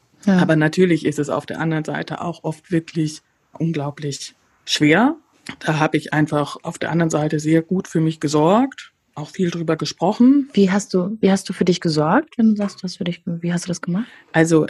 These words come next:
Speaker 2: äh, ich habe wirklich, äh, noch nie in meinem Leben so eine gute Sportroutine gehabt.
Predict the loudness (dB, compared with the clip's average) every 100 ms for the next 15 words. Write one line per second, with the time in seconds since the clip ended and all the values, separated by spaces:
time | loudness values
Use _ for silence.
0 | -2 -6 -6 -10 -6 -4 -4 -6 -8 -12
1 | -20 -20 -20 _ -6 -2 2 4 4 2
2 | 0 0 0 0 0 -4 -8 -20 -12 0
3 | 2 4 4 2 -2 -4 -4 -2 -2 -4
4 | -4 0 0 0 -2 -2 -6 -18